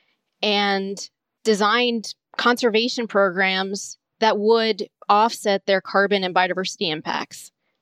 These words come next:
when they're doing these new sites?" And so we raised the money for this program. In the next four years, I spent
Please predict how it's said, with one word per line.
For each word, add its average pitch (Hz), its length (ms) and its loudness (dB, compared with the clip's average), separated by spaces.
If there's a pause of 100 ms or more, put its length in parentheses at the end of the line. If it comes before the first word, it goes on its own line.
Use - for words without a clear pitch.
when 190 180 2
they're 180 140 4
doing 190 300 0
these 170 220 -2
new 170 140 -2
sites?" 165 480 -2 (440)
And 196 140 0
so 220 160 2
we 214 140 2
raised 226 260 2
the 226 60 2
money 220 260 0
for 208 180 -2
this 185 140 -4
program. 247 520 2
In 196 80 -2
the 190 60 -4
next 196 320 -4
four 196 160 2
years, 196 600 0
I 180 140 0
spent 180 640 -6